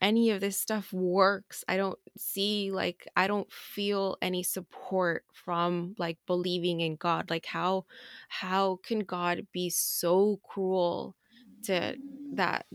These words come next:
that you would put him through so much pain, that you would put him through so much suffering before taking him? Why didn't you just take him?" Um,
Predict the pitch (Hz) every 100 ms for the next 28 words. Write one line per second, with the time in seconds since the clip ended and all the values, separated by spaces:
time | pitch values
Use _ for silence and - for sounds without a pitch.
0 | - 180 175 190 185 180 - 220 - 208
1 | 185 - 175 160 - 185 180 185 185 -
2 | 185 175 175 170 165 165 165 - 196 180
3 | 175 175 160 - - 175 175 175 - 180
4 | 160 - 170 165 165 165 - 170 160 -
5 | - 170 - 170 180 123 165 165 165 175
6 | 175 180 175 175 170 - - 170 - 170
7 | - 190 - - - - - - _ -
8 | 175 185 190 190 202